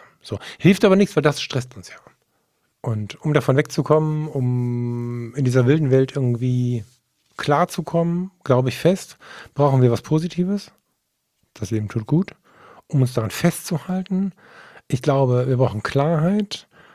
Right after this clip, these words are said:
um nicht uns und die Themen zu verlieren und um nicht den Spaß, die Freude, die Leidenschaft und die Liebe zu verlieren. Und wir brauchen Gelassenheit, um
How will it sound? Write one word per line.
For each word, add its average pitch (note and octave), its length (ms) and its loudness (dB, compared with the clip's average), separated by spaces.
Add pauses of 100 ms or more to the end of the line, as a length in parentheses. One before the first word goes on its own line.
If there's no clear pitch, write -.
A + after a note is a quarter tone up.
(220)
um C#3+ 200 2
nicht D3 200 2
uns E3 220 2
und C#3+ 80 0
die B2 100 0
Themen E3+ 260 2
zu - 120 -6
verlieren F3+ 540 0
und C#3+ 180 -2
um B2+ 100 0
nicht G#2+ 200 -4
den G#2 100 -4
Spaß, A2+ 280 -6
die A2+ 120 -2
Freude, A2+ 280 -2
die A2 120 0
Leidenschaft A#2+ 460 0
und A#2 80 0
die G#2 100 -2
Liebe C#3 280 2
zu E3+ 140 -4
verlieren. E3 540 0 (500)
Und B2 400 0 (720)
wir B2 220 2
brauchen A2+ 300 -2
Gelassenheit, D#3 920 -2
um B2+ 600 0